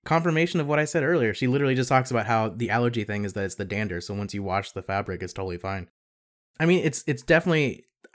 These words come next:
if I have any critique of it, it's that it's very homemade looking. Like, you know how, um, uh, Bernie was kinda, like, critiqued, but then also, like,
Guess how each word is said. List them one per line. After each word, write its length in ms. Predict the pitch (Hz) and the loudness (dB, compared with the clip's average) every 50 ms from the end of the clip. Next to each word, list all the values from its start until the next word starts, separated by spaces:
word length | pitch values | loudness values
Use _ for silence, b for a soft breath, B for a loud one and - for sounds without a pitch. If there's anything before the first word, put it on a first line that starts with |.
| - 143 135 | -12 -6 -2
if 140 | 156 151 156 | 0 0 2
I 100 | 147 156 | 4 4
have 80 | 151 151 | 4 4
any 120 | 175 170 | 2 2
critique 320 | - - 123 - 165 165 135 | 0 0 0 0 0 0 2
of 100 | 120 110 | 0 0
it, 80 | 104 98 | 0 -2
it's 100 | 95 - | -4 -4
that 160 | - 110 107 | -4 -4 -4
it's 100 | - - | -6 -4
very 320 | 107 120 120 120 120 113 | 0 4 4 6 4 4
homemade 480 | 104 113 117 113 104 101 104 104 98 95 | 2 -2 -4 -4 -2 -2 -2 -4 -4 -4
looking. 300 | 92 85 - 92 90 92 | -8 -8 -8 -8 -8 -6
Like, 180 | 92 92 - | -8 -6 -4
you 80 | 120 127 | -2 0
know 120 | 127 127 123 | 0 0 0
how, 180 | 123 120 113 | 0 0 0
um, 380 | 110 104 98 95 92 90 87 - _ b b b b b b b b b b b _ _ _ _ | 0 -2 -2 -4 -4 -6 -8 -10 _ b b b b b b b b b b b _ _ _ _
uh, 400 | 104 101 98 95 92 90 - - - _ _ _ 127 - _ | -6 -4 -4 -4 -4 -6 -8 -10 -14 _ _ _ -20 -6 _
Bernie 280 | 127 117 120 123 117 | 0 2 2 2 2
was 120 | 110 110 107 | 2 0 -2
kinda, 220 | - 120 113 107 | -2 -2 -2 -2
like, 260 | 104 101 101 101 - - _ _ _ _ | -2 -2 -4 -4 -6 -8 _ _ _ _
critiqued, 460 | - 123 123 - 123 123 120 - - | -8 -8 -4 0 0 0 0 -2 -6
but 100 | - 104 | -8 -6
then 140 | - 107 98 | -4 -4 -4
also, 440 | 90 98 101 98 - 113 104 104 104 | -4 -4 -4 -4 -2 -2 -2 -2 -2
like, 440 | 101 101 98 95 95 - _ - | -4 -4 -6 -6 -8 -10 _ -20